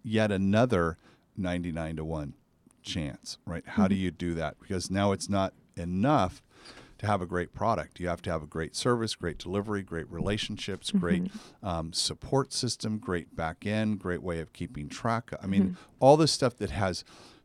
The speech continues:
Speaker 1: is, is two, it's two orders removed from, "Ooh, I'm gonna make this, these great little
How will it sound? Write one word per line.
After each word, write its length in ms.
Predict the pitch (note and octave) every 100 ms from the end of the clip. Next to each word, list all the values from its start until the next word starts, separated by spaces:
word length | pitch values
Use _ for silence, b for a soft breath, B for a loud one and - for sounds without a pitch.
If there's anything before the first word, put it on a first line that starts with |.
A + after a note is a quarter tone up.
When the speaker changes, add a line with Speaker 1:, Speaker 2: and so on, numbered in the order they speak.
| _
Speaker 1:
is, 320 | - G2+ - -
is 320 | A2 F#2+ - -
two, 340 | - - C#3 -
it's 200 | G#2 -
two 160 | - D3+
orders 400 | C#3 G2+ F#2+ -
removed 760 | G2+ F#2+ F#2+ A2 C3+ G#2 G2
from, 500 | - - F#2+ F2 E2+ - _ -
"Ooh, 280 | A#2 A2 A2+
I'm 180 | F2+ F#2+
gonna 160 | F#2+ E2+
make 240 | D#2+ D#2
this, 280 | - D#2+ - - _ b b -
these 220 | D#2+ D#2
great 300 | - D2+ C2+
little 300 | D#2 D2